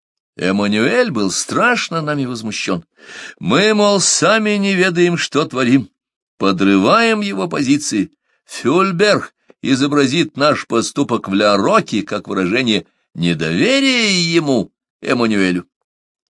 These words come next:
Короче говоря, мы подтачиваем единство Мальвиле. И если мы и дальше будем упорствовать, он отказывается быть аббатом Мальвиле, пусть сюда приходит ставленник Фюльбера,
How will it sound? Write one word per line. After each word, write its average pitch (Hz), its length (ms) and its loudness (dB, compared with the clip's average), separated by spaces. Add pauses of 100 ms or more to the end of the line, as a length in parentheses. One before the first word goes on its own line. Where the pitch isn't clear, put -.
(120)
Короче 147 640 0
говоря, 131 320 0
мы 127 140 0
подтачиваем 117 960 0
единство 101 680 -4
Мальвиле. 92 520 -2 (760)
И - 160 -2
если 151 420 0
мы 107 260 2
и - 20 2
дальше 202 480 -2
будем 185 320 -4
упорствовать, 139 600 -2 (240)
он 101 260 -2
отказывается 185 1000 0
быть 175 240 -2
аббатом 147 600 0
Мальвиле, 123 500 0 (240)
пусть 185 280 0
сюда 117 280 2
приходит 107 460 0
ставленник 104 640 0
Фюльбера, 101 720 0